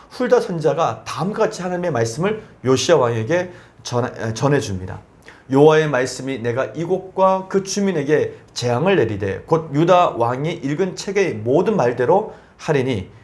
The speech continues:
이는 이 백성이 나를 버리고 다른 신에게 분향하며 그들의 손의 모든 행위로 나를 경노하게 하였습니다.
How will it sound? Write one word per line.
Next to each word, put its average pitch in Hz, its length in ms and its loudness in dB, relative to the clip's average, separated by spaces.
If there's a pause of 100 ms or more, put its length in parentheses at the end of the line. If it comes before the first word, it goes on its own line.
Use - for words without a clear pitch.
(140)
이는 196 220 4
이 220 160 2
백성이 208 360 2
나를 160 280 0
버리고 170 400 0
다른 165 240 -2
신에게 165 360 -2
분향하며 113 600 -6 (260)
그들의 170 380 4
손의 160 400 -2
모든 165 380 0
행위로 202 420 0 (160)
나를 120 320 -2
경노하게 180 720 0
하였습니다. 127 640 -4